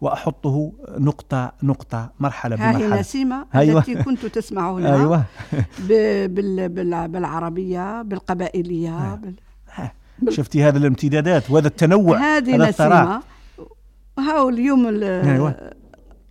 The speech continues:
Speaker 2: أعطينا لهم الاسم الحقيقي.
Speaker 1: أيه. ابنة تلك ال-، الربوع العزيزة. والتي، آه، نمت
Speaker 2: الله
Speaker 1: في، في، في
Speaker 2: يسلمك.
Speaker 1: حضن
Speaker 2: في
Speaker 1: جزائري وفي، آه، قلب الإذاعة.
Speaker 2: في ق-، قلب الإذاعة وقلب العاصمة اللي هو العاصمة ال-، ال-، القصبة.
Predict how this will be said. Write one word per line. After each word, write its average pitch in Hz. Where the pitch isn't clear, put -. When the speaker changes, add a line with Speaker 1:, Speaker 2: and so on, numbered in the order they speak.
Speaker 2:
أعطينا 262
لهم 220
الاسم 220
الحقيقي. 151
Speaker 1:
أيه. 107
ابنة 156
تلك -
ال-، 151
الربوع 139
العزيزة. 113
والتي، 143
آه، -
نمت 143
Speaker 2:
الله 190
Speaker 1:
في، 135
في، -
في 139
Speaker 2:
يسلمك. 147
Speaker 1:
حضن 139
Speaker 2:
في 139
Speaker 1:
جزائري 135
وفي، 139
آه، 131
قلب 156
الإذاعة. 110
Speaker 2:
في 92
ق-، -
قلب 214
الإذاعة 226
وقلب 254
العاصمة 240
اللي 240
هو 233
العاصمة 240
ال-، 226
ال-، 190
القصبة. 285